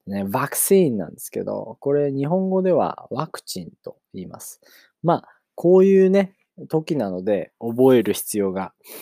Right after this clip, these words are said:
ありますが、えー、ね、ちょっとあの、僕の生徒の中でもワクチンは何かっ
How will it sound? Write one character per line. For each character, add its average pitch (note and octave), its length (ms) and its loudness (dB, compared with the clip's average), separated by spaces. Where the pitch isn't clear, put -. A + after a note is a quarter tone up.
あ G2+ 120 -10
り G#2 120 -6
ま G#2+ 140 -6
す - 140 -16
が、 F#2+ 280 -8
え F#2 640 -8
ー、 A#2+ 40 -8
ね、 C3 220 -2
ち G3+ 100 2
ょ - 40 4
っ - 20 -2
と G#2 300 4
あ G#2 60 -2
の、 G2+ 360 -4
僕 A2+ 240 -2
の B2+ 140 2
生 C#3 220 4
徒 G2 180 -2
の F2+ 100 -6
中 F#2 200 -6
で F2 80 -6
も F2 140 -6
ワ C#3+ 140 0
ク - 120 -16
チ - 200 -6
ン F2+ 100 -4
は E3+ 100 -6
何 G#3+ 300 -2
か - 140 -10
っ - 80 -14